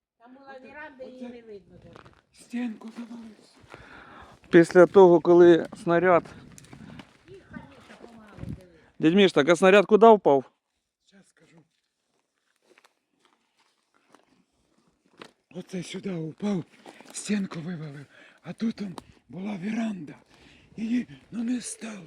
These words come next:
Speaker 2: нема.
Speaker 3: Тобто вона так, вдрузки так розлетілася, що ви від неї навіть не знайшли, де вона ділася.
Speaker 2: Нічого.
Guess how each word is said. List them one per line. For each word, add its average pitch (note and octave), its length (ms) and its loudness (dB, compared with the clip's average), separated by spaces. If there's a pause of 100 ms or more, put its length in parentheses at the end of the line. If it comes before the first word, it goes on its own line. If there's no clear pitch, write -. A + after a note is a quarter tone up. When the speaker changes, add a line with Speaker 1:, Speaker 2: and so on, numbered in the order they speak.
(100)
Speaker 2:
нема. - 160 -20 (680)
Speaker 3:
Тобто D#3+ 280 2
вона G3 200 4
так, F#3 380 0
вдрузки G3+ 460 2
так F#3 200 4
розлетілася, F#3 800 4
що F#3 440 6 (260)
ви E3+ 200 10
від G3 160 6
неї G3+ 260 4
навіть F#3 340 4
не F3+ 120 2
знайшли, F#3+ 640 4
де D#3+ 180 4
вона F3 220 4
ділася. C3 520 -2
Speaker 2:
Нічого. A3 360 -20